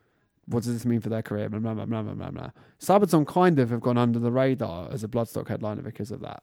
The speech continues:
But I think it's important to recognise that it, a Swedish power metal band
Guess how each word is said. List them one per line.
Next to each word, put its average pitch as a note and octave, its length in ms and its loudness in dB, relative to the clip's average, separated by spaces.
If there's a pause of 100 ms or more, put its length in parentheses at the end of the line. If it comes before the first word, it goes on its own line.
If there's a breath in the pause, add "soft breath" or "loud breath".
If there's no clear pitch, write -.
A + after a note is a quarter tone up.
But B2 120 -2
I B2+ 40 -4
think F#3 200 0
it's C#3+ 120 0
important C3 420 4
to A2+ 80 -8
recognise A2 600 -4
that F#2+ 280 -8 (680 soft breath)
it, A2+ 160 -8 (140)
a B2+ 80 -8
Swedish E3+ 520 2
power F3 280 2
metal A2+ 260 -2
band F#2+ 460 -8